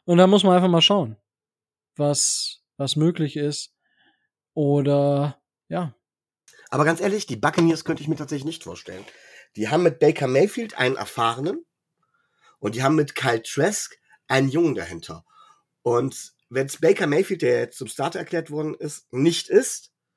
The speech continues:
Speaker 2: dann werden sie Kyle Trask reinrufen, reinwerfen und den Rest der Saison testen. Und dann werden sie einen Quarterback draften.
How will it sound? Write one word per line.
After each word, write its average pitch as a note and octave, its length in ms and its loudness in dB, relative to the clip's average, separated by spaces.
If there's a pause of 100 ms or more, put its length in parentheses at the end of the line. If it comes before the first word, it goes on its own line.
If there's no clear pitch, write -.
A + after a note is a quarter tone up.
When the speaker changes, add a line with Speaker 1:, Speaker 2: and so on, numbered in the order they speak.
(340)
Speaker 2:
dann B2 140 0
werden D3+ 200 2
sie C#3 100 -8
Kyle A#2+ 220 -6
Trask - 400 -4
reinrufen, F3+ 440 -6 (200)
reinwerfen E3 640 -4 (240)
und C#3 120 2
den D3 100 4
Rest D3 200 -2
der C#3+ 60 -2
Saison C3 260 -2
testen. C#3 520 -6 (1160)
Und C3+ 180 -2
dann A#2 200 -4
werden B2+ 160 -2
sie C#3 100 -4
einen C#3+ 220 2
Quarterback E3 500 2
draften. F#2 440 -8